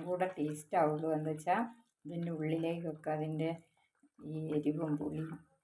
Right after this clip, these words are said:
ആ, അതൊക്കെ ഉണ്ടാവുമല്ലോ, എല്ലാ സംഭവങ്ങളും അതിലേക്ക് പിടിക്കുള്ളൂ. എന്നാലാണ് കുറച്ചും കൂടെ ടേസ്റ്റ്. ഇങ്ങനെയൊക്കെ എല്ലാവരും ഒന്ന് ചെയ്ത് നോക്കണം കേട്ടോ. അടിപൊളി,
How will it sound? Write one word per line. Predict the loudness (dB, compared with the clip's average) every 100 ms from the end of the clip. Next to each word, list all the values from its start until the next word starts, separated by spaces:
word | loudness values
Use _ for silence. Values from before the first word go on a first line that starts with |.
| -10
ആ, | -4 -2 0
അതൊക്കെ | 2 2 2 8
ഉണ്ടാവുമല്ലോ, | 10 10 2 -2 -8 -16 -8 -4
എല്ലാ | 0 0 0
സംഭവങ്ങളും | 2 2 2 2 2
അതിലേക്ക് | 2 0 -2 -2 -6 -6 -20 -20 _ _ -6
പിടിക്കുള്ളൂ. | -4 -2 2 4 4 4 2 -2 _ -4
എന്നാലാണ് | 0 2 2 2 0 2 2 2
കുറച്ചും | -6 -6 -10 -4
കൂടെ | -4 -4
ടേസ്റ്റ്. | -6 -6 -8 -4 -4 -4 -12 _ _ -18 -18 -18 _ _ _ _ _ _ _ _ _ _ _ _ _ _ -14 -6
ഇങ്ങനെയൊക്കെ | -2 -2 -2 2 4
എല്ലാവരും | 6 8 6 4
ഒന്ന് | 0 -2
ചെയ്ത് | 0 2 2 0
നോക്കണം | 0 0 0
കേട്ടോ. | 0 -2 -2 -8 _ -16
അടിപൊളി, | -16 -16 _ 0 6 6